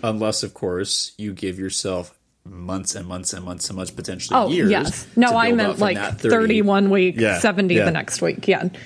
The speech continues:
Speaker 2: You could build
Speaker 1: Yeah.
Speaker 2: from thirty to seventy, but it has to be gradual because tissue responds to progressively increased loads. So it's just like training. We get fitter by stressing our body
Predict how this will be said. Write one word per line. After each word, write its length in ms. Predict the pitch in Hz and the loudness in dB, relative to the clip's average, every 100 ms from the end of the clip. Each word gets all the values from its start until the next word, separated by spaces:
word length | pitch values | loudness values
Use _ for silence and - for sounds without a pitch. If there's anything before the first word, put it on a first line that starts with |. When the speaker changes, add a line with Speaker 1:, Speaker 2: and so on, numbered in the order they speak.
| - | -2
Speaker 2:
You 160 | - 269 | 4 4
could 280 | - 381 277 | 4 2 4
build 280 | 202 180 175 | 4 4 4
Speaker 1:
Yeah. 80 | |
Speaker 2:
from 160 | 180 185 | 4 4
thirty 320 | 190 180 165 | 2 2 2
to 80 | 165 | 0
seventy, 340 | - 170 175 | 0 0 2
but 220 | 180 196 202 | 0 2 0
it 80 | |
has 280 | - 196 - | 0 -4 -2
to 80 | 202 | 0
be 140 | 175 | 0
gradual 680 | 160 - 226 262 220 - 151 | -2 -2 2 2 2 0 0
because 460 | 180 196 214 196 - - - - - - | 2 0 2 0 -2 -14 -20 -20 -20 -4
tissue 440 | - 254 - 277 | 0 2 2 2
responds 800 | 240 226 - - 196 196 196 - | 4 2 0 -2 0 2 2 0
to 300 | - - 196 | -4 2 2
progressively 1500 | - - 180 175 - - - 196 240 220 208 165 165 151 147 | 2 -6 -6 -6 -12 -12 -2 0 0 0 -2 0 0 0 0
increased 640 | 175 147 - 147 139 - | -2 -2 -2 -2 -2 -4
loads. 460 | 147 - - 202 - - - - - | -4 -4 -2 -2 -4 -18 -20 -20 -2
So 240 | 240 214 | 2 2
it's 320 | 208 233 226 | 2 0 0
just 220 | - 220 | 0 0
like 240 | 208 185 - | 2 0 0
training. 600 | - 254 233 143 202 190 - - - - - - | 0 2 2 2 0 -2 -8 -20 -20 -20 -12 2
We 200 | 214 208 | 2 4
get 280 | 226 214 | 0 -2
fitter 560 | - - 302 302 202 180 | -6 -2 2 4 4 4
by 400 | 175 190 180 170 | 2 2 2 0
stressing 640 | 165 - 190 220 240 208 | -2 -4 2 2 2 2
our 140 | 165 156 | 2 2
body 500 | 135 - 165 190 | 2 2 2 0